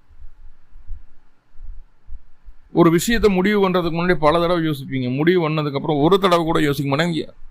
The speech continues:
என்ன முடிவு எடுத்தீங்களோ அந்த முடிவை சக்சஸ்ஃபுல்லா செய்து காட்டணுங்கிற எண்ணம் மட்டும்தான் மனசுல இருக்கும். எண்ணமும் சிந்தனையும் செயல்பாடும் தெளிவா இருக்கக்கூடிய ஒரு காலகட்டம்.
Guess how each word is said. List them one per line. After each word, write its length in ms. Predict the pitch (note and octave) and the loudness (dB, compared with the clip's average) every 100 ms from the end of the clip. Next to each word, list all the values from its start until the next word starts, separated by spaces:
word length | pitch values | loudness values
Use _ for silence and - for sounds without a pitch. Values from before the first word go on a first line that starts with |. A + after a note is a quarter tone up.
| - | -8
என்ன 360 | - C3+ F3 G#3 | 2 4 4 2
முடிவு 340 | G3+ E3 E3+ F#3 D#3 | 4 4 2 2 2
எடுத்தீங்களோ 420 | D#3 D3+ C#3 F3 | 0 -2 0 0
அந்த 140 | D3+ | 2
முடிவை 400 | B2+ C#3 F3 F3 F3+ | 0 2 2 2 0
சக்சஸ்ஃபுல்லா 720 | D3+ C3+ - F#3+ - D3 D#3+ E3+ | 0 -2 2 2 0 -2 2 2
செய்து 320 | - D#3 F3 | 0 -4 -2
காட்டணுங்கிற 600 | E3 D3+ C#3+ C#3+ C3+ C3 D#3+ - - - | 0 0 0 -2 -2 -2 -2 -4 -16 -12
எண்ணம் 340 | - C3 F#3 F#3+ | 0 2 4 2
மட்டும்தான் 360 | D#3+ E3 F3 | 0 0 0
மனசுல 280 | D3+ C#3+ C#3 | 0 -2 -2
இருக்கும். 260 | C3 E3 D3+ | -2 -4 -2
எண்ணமும் 560 | C#3+ D#3+ F3 E3+ E3 D3+ | 0 0 0 0 -2 -4
சிந்தனையும் 640 | - D#3+ E3 D#3 D3 C3+ B2 | -2 0 2 0 -2 -4 0
செயல்பாடும் 640 | D3+ D#3+ E3 D#3 C3+ - | 2 2 2 2 2 2
தெளிவா 300 | C#3 E3+ F3+ | 2 4 4
இருக்கக்கூடிய 460 | D3 C#3 B2+ C3 C#3+ | 2 -2 -6 -4 -2
ஒரு 140 | B2+ A2+ | 0 2
காலகட்டம். 480 | A2 G#2+ G2+ E2+ | 2 0 -6 -12